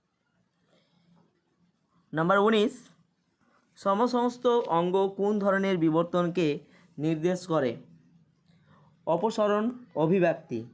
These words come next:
তাহলে এর আনসার হবে অপসরণ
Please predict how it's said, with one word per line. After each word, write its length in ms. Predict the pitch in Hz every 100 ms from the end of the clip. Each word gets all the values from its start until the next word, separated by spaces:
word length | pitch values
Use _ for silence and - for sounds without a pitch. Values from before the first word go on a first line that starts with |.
| _ _ _ _ _ _ _ _ _
তাহলে 180 | 131 131 139
এর 80 | 156
আনসার 240 | 165 170 185
হবে 160 | 190 208 370 - _ _ _ _ _
অপসরণ 680 | 127 131 170 185 175 180